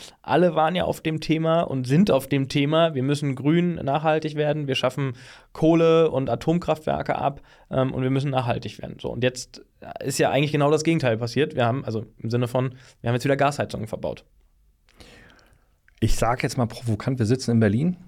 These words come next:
Speaker 1: Ja.
Speaker 2: Und
Speaker 1: Hier kann alles diskutiert
Speaker 2: hier
Speaker 1: werden.
Speaker 2: kann alles diskutiert
Speaker 1: <laughs>
Speaker 2: werden. Und vor allen Dingen, äh, ein paar Meter weiter, ähm, gibt es natürlich auch Institutionen, die dem, der Lobbybranche zugeordnet
Speaker 1: Mhm.
Speaker 2: werden. Und es gibt bestehende Geschäftsmodelle.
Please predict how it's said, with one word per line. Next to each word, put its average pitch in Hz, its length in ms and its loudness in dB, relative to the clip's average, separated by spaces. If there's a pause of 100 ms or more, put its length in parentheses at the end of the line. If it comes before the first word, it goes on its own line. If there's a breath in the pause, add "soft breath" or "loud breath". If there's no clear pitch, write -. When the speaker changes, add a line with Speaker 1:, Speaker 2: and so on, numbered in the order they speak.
(140)
Speaker 1:
Ja. 131 140 0 (280)
Speaker 2:
Und 107 340 -2
Speaker 1:
Hier 127 80 -4
kann 123 120 -2
alles 120 200 -2
diskutiert 113 380 -8
Speaker 2:
hier 110 60 2
Speaker 1:
werden. 113 100 2
Speaker 2:
kann 131 140 -2
alles 131 280 0
diskutiert 151 440 2
Speaker 1:
<laughs> - 0 -
Speaker 2:
werden. 165 260 0
Und 123 180 0
vor - 160 0
allen 123 180 2
Dingen, 151 340 0
äh, - 100 -6
ein 90 200 0
paar 113 160 2
Meter 131 220 -2
weiter, 135 360 -2 (560 loud breath)
ähm, 117 960 0
gibt - 200 -6
es - 80 -8
natürlich 120 360 -2
auch - 320 -4 (840)
Institutionen, 139 800 2
die 131 160 0
dem, 123 320 2 (480)
der 107 120 4
Lobbybranche 113 600 4
zugeordnet - 600 -8
Speaker 1:
Mhm. 113 100 -4
Speaker 2:
werden. 107 260 -6 (1400 loud breath)
Und 117 440 2
es - 140 -2
gibt 151 140 0
bestehende 143 360 2
Geschäftsmodelle. 170 760 0